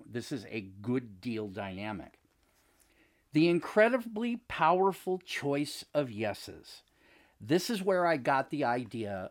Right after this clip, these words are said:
of the A B C environment on proposals, where A, where A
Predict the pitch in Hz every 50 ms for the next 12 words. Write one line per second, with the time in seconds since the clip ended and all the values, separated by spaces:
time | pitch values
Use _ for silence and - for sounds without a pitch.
0 | _ - 135 123 113 135 135 - 117 120 123 120 107 127 123 127 120 - - -
1 | 185 185 170 143 123 - _ _ _ _ _ _ _ _ _ - 135 127 120 107
2 | 113 104 104 98 95 95 95 95 95 104 104 107 101 - - 123 - 151 151 151
3 | 135 101 92 - - - - _ _ _ _ _ _ _ - 117 127 120 - -
4 | 127 131 123 113 107 104 107 131 151 _ _ _ _ _ _ _ _ _ _ _
5 | _ _ _ _ _ _ _ _ _ _ _ _ _ _ _ _ _ _ _ -
6 | - 131 135 123 117 - - 156 180 165 135 113 113 117 135